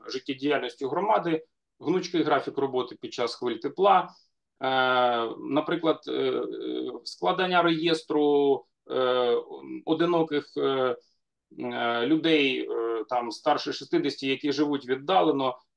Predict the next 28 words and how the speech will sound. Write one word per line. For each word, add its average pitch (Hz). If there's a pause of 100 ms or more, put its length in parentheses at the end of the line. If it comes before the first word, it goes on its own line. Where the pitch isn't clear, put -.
та 160
налагодження 131
режиму 139
швидкої 139
медичної 127
допомоги 160
в 139
хвилі 160
спеки, 135
чи -
є 185 (360)
така 143
система 127
налагоджена 120
в 101
громаді, 113
чи 117
нема, 127 (180)
система 165
оповіщення. 143 (300)
Отже, 165
є 170
багато 156
варіантів, 139
що -
може 123 (280)
в 104
управлінському 139